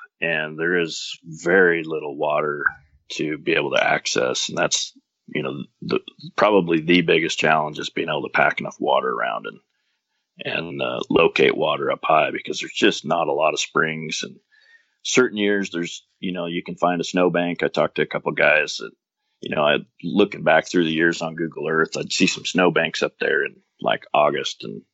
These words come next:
and September, and then talked to one guy. He's like, "Yeah, one year I went with a buddy and was able to cool my quarters out on a snowbank. We got our water from that." And then I, then this guy had gone back three or four years later, one of his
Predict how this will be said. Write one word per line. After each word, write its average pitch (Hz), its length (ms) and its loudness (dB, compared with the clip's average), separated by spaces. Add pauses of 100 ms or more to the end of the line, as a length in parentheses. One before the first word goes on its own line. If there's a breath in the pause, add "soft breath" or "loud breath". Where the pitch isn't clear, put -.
(180)
and - 160 -10
September, 76 560 0
and 76 120 -10
then 76 260 -8 (600 loud breath)
talked - 220 4
to 95 60 0
one 92 200 2
guy. 90 180 6
He's 87 120 4
like, 80 160 -6
"Yeah, 110 220 2
one 107 200 -2
year 101 280 2
I 87 120 0 (680)
went - 280 -6
with 95 140 -8
a 92 40 -4
buddy 87 540 -2 (220 loud breath)
and 73 480 -12 (1000 loud breath)
was 92 200 2
able 90 220 4
to - 60 -12
cool 110 220 6
my 90 160 2
quarters 98 380 4
out 92 200 4
on 85 120 -6
a - 40 -12
snowbank. 98 640 0
We 85 80 -10
got 85 200 0
our 71 100 -6
water 95 320 4
from 82 200 -8
that." 87 360 -2
And 78 80 -14
then 71 80 -10
I, 69 100 -12 (140)
then 85 300 -4
this - 440 -2
guy 80 200 6
had 78 160 2
gone 80 240 2
back 80 260 4 (580)
three 90 180 2
or 82 40 0
four 82 220 2
years 78 240 -4
later, 82 240 2
one 76 180 -8
of - 60 -10
his 82 340 -4